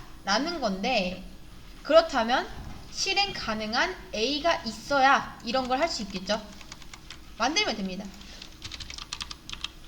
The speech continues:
디이에프 A 하고서 출력 안 해도 돼요. 근데 그냥 이렇게만 만들면, 자, 얘네들 잠깐 주석 처리할게요.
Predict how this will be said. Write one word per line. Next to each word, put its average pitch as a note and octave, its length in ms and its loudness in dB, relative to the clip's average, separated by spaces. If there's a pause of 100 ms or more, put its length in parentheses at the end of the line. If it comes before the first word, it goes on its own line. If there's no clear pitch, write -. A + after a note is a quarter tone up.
(220)
디이에프 G#3+ 580 -6 (580)
A G#3 240 -2 (760)
하고서 C#4 480 2 (520)
출력 G#4+ 320 4
안 A#3+ 180 2
해도 C#4+ 120 -2
돼요. F#3+ 240 -4 (1400)
근데 D4+ 500 6
그냥 D4 340 4
이렇게만 C4+ 380 2
만들면, G3+ 560 2
자, G#3+ 260 0
얘네들 G#3 380 -2
잠깐 G3 240 -4
주석 G#3 240 -4
처리할게요. A3+ 500 -2